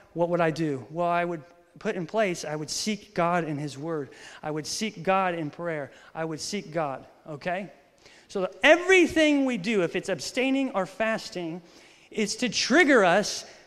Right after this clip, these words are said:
to say, "I don't wanna feast on this stuff." Every time I run to this and that, I leave empty. I wanna feast on the Holy Spirit. I wanna feast on His Word. It's like if I had this in one hand and a chicken wing in the other, which one would you pick? You know what I mean?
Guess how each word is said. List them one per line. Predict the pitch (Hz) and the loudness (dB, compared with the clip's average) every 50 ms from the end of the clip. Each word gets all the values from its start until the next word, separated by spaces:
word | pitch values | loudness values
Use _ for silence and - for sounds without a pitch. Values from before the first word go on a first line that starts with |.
| _ - | _ -4
to | 233 214 | -2 0
say, | - 269 247 233 - | 2 2 2 2 4
"I | - 262 294 | 6 8 10
don't | 302 330 349 330 - - | 10 10 10 8 6 4
wanna | 240 262 311 320 311 - | 6 8 8 8 8 6
feast | - - 277 311 311 302 - - - - | 4 4 8 8 8 8 6 2 0 4
on | 233 254 285 294 277 262 | 6 6 8 8 8 6
this | 262 269 262 - | 6 4 2 2
stuff." | - - - - 269 311 277 - - - - - - - _ _ _ _ _ - - | -2 -6 2 6 6 8 8 6 2 -6 -18 -20 -20 -20 _ _ _ _ _ -8 4
Every | 202 240 285 285 349 330 | 6 6 8 8 8 6
time | - 294 302 311 285 | 6 6 6 8 8
I | 277 254 | 8 8
run | 247 285 294 277 | 8 6 6 6
to | 262 220 | 4 4
this | 214 294 - - | 2 0 2 2
and | 233 214 214 247 | 0 2 4 6
that, | 277 311 - - | 4 4 4 4
I | 208 202 | 4 4
leave | 202 202 214 269 285 285 285 269 - - - - - - | 4 2 2 2 2 2 2 0 -4 -8 -16 -18 -10 0
empty. | - 269 285 285 277 - - 220 175 143 - - - - | 4 6 6 6 4 2 -4 -4 -4 -4 -6 -10 -16 -2
I | - 196 | 0 2
wanna | 220 226 262 254 247 220 | 2 4 2 2 2 2
feast | - - - 269 277 277 - - - | 0 0 0 2 2 2 2 0 0
on | - 226 226 | 2 2 4
the | 226 202 | 4 2
Holy | 170 185 254 262 240 185 | 2 2 2 2 2 0
Spirit. | - - - 262 233 | -2 -2 2 2 2
I | 185 | 4
wanna | 208 208 185 156 | 2 0 0 -2
feast | - - - 285 285 - - - | -4 0 2 2 2 2 0 0
on | 214 202 185 | 0 2 2
His | 208 233 165 | 2 0 0
Word. | 185 226 247 226 208 | 0 2 2 4 2
It's | 185 160 - | 2 0 0
like | 233 226 - | -2 0 0
if | 220 220 233 | 0 2 2
I | 220 | 4
had | 190 202 214 190 | 4 4 4 2
this | 214 202 - 240 | 2 0 2 2
in | 233 226 | 2 4
one | 233 240 220 | 4 4 4
hand | 220 240 247 233 | 4 4 4 4
and | 202 180 | 4 4
a | 175 156 | 4 4
chicken | - 262 262 - 240 233 | 2 0 2 2 0 2
wing | 233 233 233 | 2 2 2
in | 233 226 | 2 4
the | 220 | 6
other, | 220 233 226 247 240 240 - - - | 6 8 8 6 4 4 0 -2 4
which | - 294 285 - | 6 6 6 8
one | 285 277 254 | 6 8 8
would | 254 233 185 | 6 6 4
you | 208 226 | 4 2
pick? | - - 175 139 131 - - - - - - _ _ _ _ _ - - _ | 4 4 2 2 2 -4 -10 -16 -20 -20 -20 _ _ _ _ _ -20 -16 _
You | - 196 202 | 2 6 8
know | 220 233 | 8 8
what | 240 | 8
I | 240 | 8
mean? | 233 233 240 240 240 247 220 185 185 165 160 | 6 4 4 6 4 4 2 0 -2 -8 -12